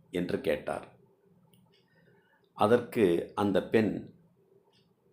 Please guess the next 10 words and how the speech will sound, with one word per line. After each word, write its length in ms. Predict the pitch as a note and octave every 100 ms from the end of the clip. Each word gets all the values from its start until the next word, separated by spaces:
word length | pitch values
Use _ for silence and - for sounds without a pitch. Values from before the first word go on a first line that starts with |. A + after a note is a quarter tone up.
| _
"நான் 360 | G2+ E2 F#2 G2+
தான் 180 | A#2 C3
உங்கள் 280 | G#2 F#2
மனைவி" 600 | E2+ E2+ G#2 G#2+ F#2 - - _ _ _
என்கிறாள். 600 | - F#2+ F#2 D#2+ C#2 C#2+ - _ _ _ _ _ _ _ _ _ _ _ _ _ _ _ _ _ _ _ -
வைத்தியருக்கு 1040 | G2 A#2+ - B2 G2+ F#2 G2+ F2 D#2 - -
மிகவும் 760 | F#2+ F#2+ A2 G2+ D#2+ D2 - _ _ _ _ _ -
குழப்பம். 580 | G2 G2+ G2+ D#2+ - _ _ _ _ _ _ _ _ _ _ _ _ _ _ _ _ -
"என்ன 340 | F#2+ A2 E3
நடந்தது?" 800 | - A#2 A2 G2+ F#2 F#2+ - -